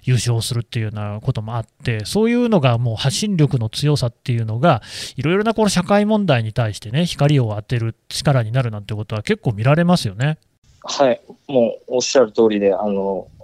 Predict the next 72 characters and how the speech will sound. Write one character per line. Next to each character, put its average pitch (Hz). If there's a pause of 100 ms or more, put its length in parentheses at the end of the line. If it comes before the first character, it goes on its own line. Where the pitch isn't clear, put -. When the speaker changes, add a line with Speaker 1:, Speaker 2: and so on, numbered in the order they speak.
Speaker 2:
ま 139
あ、 -
や-、 - (180)
や 143
っ -
ぱ 202
り -
顔 196
が 214
パ 247
ッ 247
と 139
浮 117
か 135
ぶ 147
っ -
て -
い 104
う、 - (440)
ス -
ポ 151
ー -
ツ -
選 160
手 123
は 85
す -
ご 127
く -
そ 120
う 120
い 113
う、 120 (580)
あ 104
の、 95 (600)
ま 101
あ、 -
利 -
点 113
と 120
い 113
い 110
ま 107
す -
か、 -
そ 87
の 78
強 113
み 123
が 87
あ 90
る 92
の 82
で、 85 (280)
ま 101
あ、 - (440)
彼 113
ら 92
彼 117
女 104
ら 90
が 87
言 95
う 101
こ 110
と 131
っ 127
て -
い -
う 95
の 87
は 80